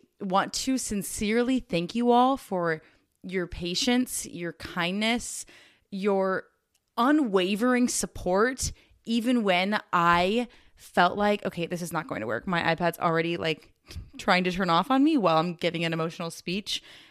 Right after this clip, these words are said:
and that will simply not do, donkey. That will simply not do. Like I was <laughs> saying,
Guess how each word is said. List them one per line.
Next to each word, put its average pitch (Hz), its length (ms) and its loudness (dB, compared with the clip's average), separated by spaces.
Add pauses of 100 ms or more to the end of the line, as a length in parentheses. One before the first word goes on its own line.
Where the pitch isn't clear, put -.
(160)
and 185 180 0
that - 340 2
will 185 160 -2
simply 220 580 2
not 170 220 0
do, 160 180 -2
donkey. 151 400 -4
That - 160 -8
will 180 140 -4
simply 208 560 -2
not 170 420 -4
do. 247 540 6 (1200)
Like 240 320 6
I 320 80 10
was 208 200 2
<laughs> - 0 -
saying, 240 640 4